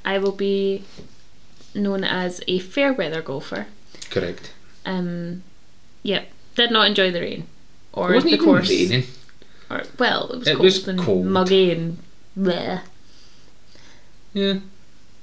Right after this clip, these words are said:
Speaker 2: Yeah, that's true. Hmm. It was
Speaker 1: I'm
Speaker 2: Jan-,
Speaker 1: definitely
Speaker 2: it was
Speaker 1: not
Speaker 2: January.
Speaker 1: alone. I'm not alone in that, right?
Speaker 2: No.
Speaker 1: There, there's loads of people who have been playing golf for years that only play in the sunshine, so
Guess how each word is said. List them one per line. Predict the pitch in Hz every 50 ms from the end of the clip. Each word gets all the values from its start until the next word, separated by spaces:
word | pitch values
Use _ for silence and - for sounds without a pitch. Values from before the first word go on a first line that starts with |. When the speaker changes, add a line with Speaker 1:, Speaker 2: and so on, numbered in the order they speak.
| - - -
Speaker 2:
Yeah, | 226 220
that's | 208 214 208 - -
true. | 202 208
Hmm. | 214 - 190 196 190 - - - - - - - -
It | -
was | 156 277
Speaker 1:
I'm | 269
Speaker 2:
Jan-, | 311 359 403
Speaker 1:
definitely | - - 453 415 -
Speaker 2:
it | 285
was | 262 240
Speaker 1:
not | 220 -
Speaker 2:
January. | 117 117 - - - 208
Speaker 1:
alone. | 208 208 - - - - - - - - - - - - - -
I'm | - 226 240
not | 277 339 - 277 226
alone | 208 208 208 196 175
in | 165 165
that, | 165 160 156 - - - - -
right? | 233 202 196
Speaker 2:
No. | 269 277 160
Speaker 1:
There, | - 247
there's | 240 233 247 247 240 240 226
loads | 226 233 247 269 262
of | 226 202
people | 208 - 214 208 190 185 185
who | 196 196
have | 180 175 180
been | - 185 185 185
playing | 196 208 196 190
golf | 185 175 180 196 185
for | - 185
years | 180 180 185 190 190
that | 185 -
only | - 175 165 160
play | - - 175 175
in | 170
the | 170
sunshine, | 165 - 165 165 185 185 - 170 165 185 190 202
so | - - 208 208